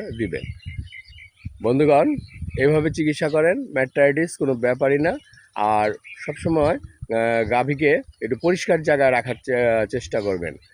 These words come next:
যেন স্যা-, স্যাঁতস্যাঁতা জায়গা না থাকে, তাইলে এই রোগটা বেশি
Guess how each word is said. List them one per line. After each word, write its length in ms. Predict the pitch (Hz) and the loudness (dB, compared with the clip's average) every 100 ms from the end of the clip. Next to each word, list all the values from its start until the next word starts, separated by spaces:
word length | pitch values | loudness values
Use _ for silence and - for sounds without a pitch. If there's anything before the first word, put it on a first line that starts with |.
| _ - | _ -6
যেন 320 | 104 117 151 | -2 2 0
স্যা-, 400 | 160 - 127 120 | 0 0 2 2
স্যাঁতস্যাঁতা 560 | 113 147 127 - 127 127 | 0 -2 -4 -4 -4 -2
জায়গা 260 | 120 120 | 0 0
না 180 | 117 117 | 0 -2
থাকে, 260 | 117 117 202 | -6 -8 -4
তাইলে 280 | 147 127 117 | 0 0 2
এই 140 | 127 | 2
রোগটা 300 | 131 120 127 | 0 0 -2
বেশি 360 | 110 110 - | -2 -4 -4